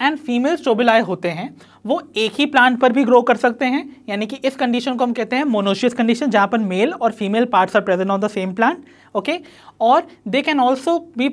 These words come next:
present on different plants या different trees में भी in case of gymnosperm, जिस कंडीशन को हम कहते हैं dioecious, यानी कि मेल प्लांट अलग होगा जिसके पास मेल strobili होगा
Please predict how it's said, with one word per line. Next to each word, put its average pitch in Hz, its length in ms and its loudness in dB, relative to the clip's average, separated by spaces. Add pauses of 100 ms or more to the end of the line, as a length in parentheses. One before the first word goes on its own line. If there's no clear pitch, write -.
present 220 260 0
on 277 200 0
different 269 480 0
plants 254 280 0
या 302 80 0
different 247 360 0
trees 226 260 2
में 175 180 -4
भी 294 260 -6
in 202 100 -8
case 190 200 -2
of 349 140 0 (280)
gymnosperm, 220 500 0
जिस 208 160 -4
कंडीशन 208 380 -4
को 208 100 0
हम 202 100 -2
कहते 190 200 -4
हैं 269 80 -2
dioecious, 160 520 -2 (320)
यानी 196 240 -2
कि 247 220 -4 (580)
मेल 226 320 4
प्लांट 269 380 2 (220)
अलग 175 260 2
होगा 240 320 2
जिसके 226 280 -2
पास 226 280 2
मेल 175 260 -2
strobili 226 480 2
होगा 233 300 -2